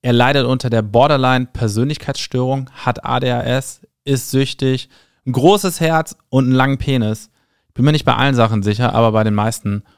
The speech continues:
Und wir reden heute darüber. Ich bin vor allem froh, dass er sich zu dem Thema Borderline geöffnet hat, weil das echt ein Thema ist. Das ist so ein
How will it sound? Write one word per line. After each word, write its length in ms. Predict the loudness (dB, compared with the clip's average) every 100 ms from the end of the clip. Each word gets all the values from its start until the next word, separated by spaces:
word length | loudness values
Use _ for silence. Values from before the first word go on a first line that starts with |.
| _
Und 320 | -4 0 0
wir 280 | 0 0 2
reden 280 | 2 2 0
heute 180 | 0 -2
darüber. 400 | -2 -2 -2 -2
Ich 100 | -2
bin 160 | -2
vor 180 | -2 -2
allem 200 | -2 -4
froh, 320 | -6 -4 0
dass 160 | 2 2
er 80 | 0
sich 160 | -4
zu 140 | -4 -2
dem 140 | -2
Thema 340 | -2 -2 0 -2
Borderline 760 | -4 0 0 2 0 0 -2 -8 -20 -20 -20 -6
geöffnet 560 | -2 0 0 -2 -2
hat, 220 | -2 -2 0
weil 100 | -2
das 180 | -2 -8
echt 200 | -8 -6
ein 80 |
Thema 320 | -4 -2 0 0
ist. 300 | -2 -6 -16 -12
Das 160 | -8
ist 60 | -2
so 100 |
ein 100 | -2